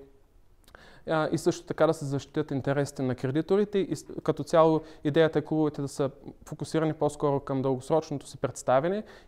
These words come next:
и на, на игрището, и финансово, отколкото да са конкретно фокусирани върху резултатите, които ще постигнат с-, през следващия, да кажем, игрови сезон. И както може да видите от първата графика, резултатите са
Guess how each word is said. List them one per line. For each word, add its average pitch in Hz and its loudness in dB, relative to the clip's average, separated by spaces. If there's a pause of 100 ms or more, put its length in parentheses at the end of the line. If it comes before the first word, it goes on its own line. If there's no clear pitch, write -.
и 180 6
на, 147 2
на 131 0
игрището, 156 -2
и 156 0
финансово, 147 -2 (240)
отколкото 170 0
да 151 -6
са - -12
конкретно 151 -2
фокусирани 151 -6
върху 135 -2
резултатите, 131 -2
които 135 -10
ще - -20
постигнат 165 -8
с-, - -8 (140)
през 135 0
следващия, 131 -2
да 123 -4
кажем, 123 -2
игрови 120 -4
сезон. 165 -2 (520)
И 196 -6
както 185 2
може 175 0
да 160 -6
видите 160 -2
от 143 -6
първата 147 0
графика, 196 0
резултатите 151 0
са 135 2